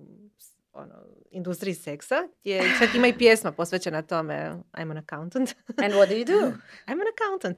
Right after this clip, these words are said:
Speaker 2: I do
Speaker 1: A,
Speaker 2: what accountants do.
Speaker 1: i onda je bila zabuna gdje su pravi računovođe,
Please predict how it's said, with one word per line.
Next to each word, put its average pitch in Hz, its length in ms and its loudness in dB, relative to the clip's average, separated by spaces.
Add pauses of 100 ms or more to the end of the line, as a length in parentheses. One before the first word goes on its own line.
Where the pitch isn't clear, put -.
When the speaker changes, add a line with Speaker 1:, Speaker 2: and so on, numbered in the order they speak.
(280)
Speaker 2:
I 180 120 -6
do 196 60 0
Speaker 1:
A, - 20 2
Speaker 2:
what 196 320 8
accountants 330 560 2
do. 190 160 -2
Speaker 1:
i 247 160 6
onda 294 280 6
je 269 800 2 (220)
bila 226 460 0
zabuna 254 380 6
gdje 233 140 -2
su 233 160 -8
pravi 233 260 2
računovođe, 202 640 -2